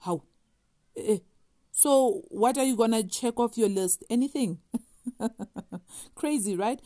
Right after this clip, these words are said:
So we need to be careful of how we do this thing, that we need to stop, take a breather, right, guys? You need to stop, take a breather,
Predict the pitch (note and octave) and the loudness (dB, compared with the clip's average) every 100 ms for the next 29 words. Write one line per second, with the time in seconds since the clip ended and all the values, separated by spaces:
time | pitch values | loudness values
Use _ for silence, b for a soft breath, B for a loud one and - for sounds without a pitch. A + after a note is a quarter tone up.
0 | B B B3+ A#3+ C4+ F4+ D#4 A#3 - B3 | B B 0 2 0 -2 -4 -4 -4 -6
1 | A#3+ A#3+ - G3 F#3 - G3 A3+ A#3+ F3 | -4 -6 -4 -6 -6 -6 -4 0 -2 -4
2 | G3 F#3 F#3+ F#3+ - G3 F3+ F3+ E3 D#3+ | -8 -6 -4 0 0 -2 -6 -6 -6 -8
3 | - B B B - G#3 G#3+ C4+ - E4 | -12 B B B -4 0 2 2 -2 -4
4 | - - G#3+ G3+ - - B3 B3+ G#3 - | -4 -4 -4 -4 -6 -10 -8 -6 -8 -10
5 | F3+ G#3 F#3 D3 - - _ _ - G3 | -8 -6 -4 -6 -8 -12 _ _ -8 -8
6 | - G3+ A3+ A#3 - B B G3+ A3 B3 | -6 -4 -2 -4 -6 B B 0 0 0
7 | E4+ E4+ - A#3+ A3 A3 - _ _ - | -4 -2 -2 0 -2 -2 -6 _ _ -10
8 | B3+ A3+ A#3 - A3 G3 G#3 | -8 -6 -6 -6 -6 -4 -6